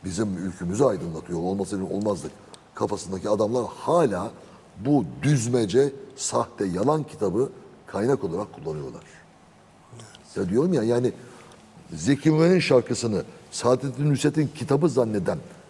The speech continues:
zihniyet, cehalet, izmihlal,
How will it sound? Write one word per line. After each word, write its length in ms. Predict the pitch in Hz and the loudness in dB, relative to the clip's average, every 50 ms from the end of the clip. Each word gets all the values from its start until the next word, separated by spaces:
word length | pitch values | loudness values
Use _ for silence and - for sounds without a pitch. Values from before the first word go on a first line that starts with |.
| - - | -20 -14
zihniyet, 720 | 156 165 185 131 123 110 127 131 147 160 170 170 170 - | -6 2 2 2 4 4 2 2 4 4 4 2 0 0
cehalet, 500 | - 123 - 104 110 110 110 117 214 - - - - - - - - - - | 0 2 2 4 2 2 4 4 4 2 0 -6 -14 -18 -20 -20 -20 -10 -6
izmihlal, 600 | 98 101 85 95 107 107 85 - 104 110 127 131 | -6 -4 -4 -2 -4 -4 -2 0 0 2 2 2